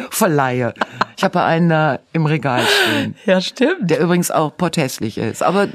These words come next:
Speaker 1: da kann er ja nix für.
Speaker 2: Da kann der nix für,
Speaker 1: Der
Speaker 2: das
Speaker 1: kann da nix
Speaker 2: stimmt.
Speaker 1: für. Und dann hab ich so gedacht, ach komm, ne? Jetzt ist da, steht da irgendwas aber von Lebenswerk. Da hab ich dann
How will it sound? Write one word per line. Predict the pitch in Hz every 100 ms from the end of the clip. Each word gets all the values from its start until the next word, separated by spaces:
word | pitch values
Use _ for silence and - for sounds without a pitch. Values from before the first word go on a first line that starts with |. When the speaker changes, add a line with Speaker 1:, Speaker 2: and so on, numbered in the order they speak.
| -
Speaker 1:
da | 165
kann | 165 185
er | 170 151
ja |
nix | 135 120
für. | - 104 170
Speaker 2:
Da | 196
kann | 214 196
der | 175 202 226
nix | 208 196 -
für, | 190
Speaker 1:
Der | 170
Speaker 2:
das | 170
Speaker 1:
kann | 165
da | 170
nix | 160 147
Speaker 2:
stimmt. | 156
Speaker 1:
für. | 117 - - - - - -
Und | 175 160
dann | 165
hab | 165
ich | 175
so | 170
gedacht, | 160 151 147 -
ach | -
komm, | - 113 104 - _
ne? | 131 139 160 _ - - - -
Jetzt | 147 -
ist | 180 -
da, | 160
steht | 156 190 190
da | -
irgendwas | 170 175 131
aber | - 151
von | - 170
Lebenswerk. | 151 156 131 - 101 107 -
Da | 139
hab | 135
ich | 151
dann | 123 123